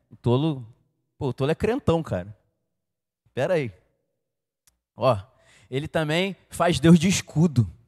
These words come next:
Como tem umas canções antigas aí, "Acredito em Deus, faço ele de escudo." Olha só, Deus, ele usa o Deus como um amuleto.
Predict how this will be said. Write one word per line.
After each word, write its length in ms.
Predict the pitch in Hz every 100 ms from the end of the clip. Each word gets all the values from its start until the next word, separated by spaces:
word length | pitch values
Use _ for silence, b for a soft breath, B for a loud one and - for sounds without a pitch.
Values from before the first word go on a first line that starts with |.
| _
Como 260 | - 151 151
tem 200 | 160 160
umas 340 | 156 156 151
canções 500 | - 147 - 151 147
antigas 460 | 143 135 143 139 135
aí, 260 | 131 143 b b
"Acredito 480 | - 147 127 156 160
em 100 | 156
Deus, 220 | 131 160
faço 300 | - 151 -
ele 120 | 156
de 100 | 143
escudo." 640 | 147 - - 131 156 135 98 _ _ _ _
Olha 220 | 127 165 175
só, 340 | - 160 185 _ _ _ _ _
Deus, 400 | _ 117 170 - - _ _ _
ele 180 | - 135
usa 160 | 165 165
o 40 |
Deus 320 | 139 135 175
como 280 | - 185 180
um 60 | 165
amuleto. 680 | 180 208 135 143 170 -